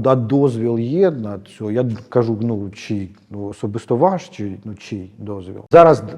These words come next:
добре, зараз з-, закони воєнного стану, ну, до війни. Який дозвіл? Ну, у нас не можна знімати військові частини без дозволу, там,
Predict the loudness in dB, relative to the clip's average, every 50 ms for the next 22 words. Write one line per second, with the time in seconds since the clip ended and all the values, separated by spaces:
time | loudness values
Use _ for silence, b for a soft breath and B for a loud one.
0 | -10 2 6 6 6 6 4 0 2 4 4 4 4 2 0 -4 -8 -10 -10 -10
1 | -10 -2 0 0 2 2 2 2 2 2 2 0 0 0 0 0 0 0 -2 -4
2 | -6 -2 0 2 2 2 2 0 2 2 2 2 0 2 4 6 6 6 6 4
3 | 4 4 2 0 -2 -4 -8 -16 b b b b b b b b b b b b
4 | b b b b _ _ 2 2 4 6 4 2 4 6 8 8 8 8 6 0
5 | -4 -6 -6 -4 -4 -2 -2 -2 -2 0 4 4 4 4 4 2 4 4 4 6
6 | 6 4 4 4 4 4 6 4 4 4 0 0 0 4 6 6 6 6 4 2
7 | 0 2 2 2 4 2 2 0 -4 -8 -2 2 2 2 4 4 4 4 4 4
8 | 4 2 2 2 0 0 -2 -2 -2 -4